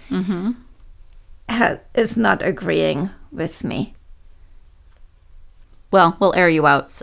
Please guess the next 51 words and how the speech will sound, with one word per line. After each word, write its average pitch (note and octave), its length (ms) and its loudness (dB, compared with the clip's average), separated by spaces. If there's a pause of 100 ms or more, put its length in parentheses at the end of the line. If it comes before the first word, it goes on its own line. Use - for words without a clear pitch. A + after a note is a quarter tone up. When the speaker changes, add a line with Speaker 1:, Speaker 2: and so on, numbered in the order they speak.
Speaker 1:
uh, E3+ 180 4
in E3+ 100 2
a D#3 60 2
way D3 140 2
that's - 220 -2
safe. - 460 -4 (580)
We G3+ 80 2
can A3+ 100 8
Speaker 2:
Thank - 60 8
Speaker 1:
drive F#3 240 10
Speaker 2:
you. - 60 -10
Speaker 1:
through G3+ 120 4
the F3 80 4
neighborhood E3+ 460 2
and E3 140 0
you D#3+ 60 -2
can E3+ 160 0
stick E3 280 -2
your E3 100 2
head E3+ 160 2
out - 140 0
of D#3 140 -6
the, D3 260 0 (120)
the E3+ 80 -2
top - 280 0
of - 180 -6
the, D3+ 260 0 (280)
<laughs> - 300 -16
the E4+ 140 4
Speaker 2:
With D#4 320 6
Speaker 1:
sunroof. A#3+ 800 8
Speaker 2:
With C#4 340 2
my B3+ 240 6
ears C4 340 4
flapping B3 480 4
in B3+ 160 6
the A#3 80 4
wind A#3+ 400 6
and B3 120 4
my B3 220 6
Speaker 1:
<sighs> - 60 0
Speaker 2:
tongue B3 280 6
hanging B3 420 6
out. - 380 6 (180)
Speaker 1:
I G3+ 60 4
mean, G#3 440 6
it's G3 140 0
good A3 180 4
for G3+ 120 0
the E3 80 2
soul. - 420 -2